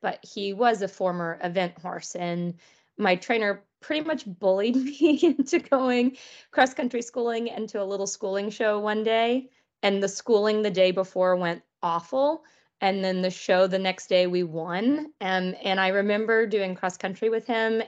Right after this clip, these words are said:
and it was a completely different feeling, like, running through the whole course without stopping. Like, when we would school, we would jump a jump and then stop and talk about it. But to just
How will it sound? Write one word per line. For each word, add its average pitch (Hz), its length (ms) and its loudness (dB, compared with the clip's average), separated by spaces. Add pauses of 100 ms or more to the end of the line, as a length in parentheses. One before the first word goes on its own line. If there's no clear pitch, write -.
and 180 460 0
it - 60 -20 (580)
was 208 140 2
a 208 40 6
completely 240 440 4
different 214 340 0
feeling, 185 280 0
like, 170 180 -2
running 180 420 0
through 180 160 -4
the 180 100 -2
whole 175 280 -6
course 180 560 -2
without 190 360 -4
stopping. 180 420 -4
Like, 175 160 -8
when 180 100 -2
we 170 80 -2
would 165 180 -6
school, 170 320 2
we 165 100 -2
would 165 160 -8
jump 160 220 -2
a 180 40 -6
jump 165 280 -4
and 170 100 -6
then 170 120 -6
stop 165 400 -6
and 180 120 -10
talk 165 280 -6
about 175 240 -4
it. - 100 -8
But 190 160 4
to 226 120 -2
just 180 240 -6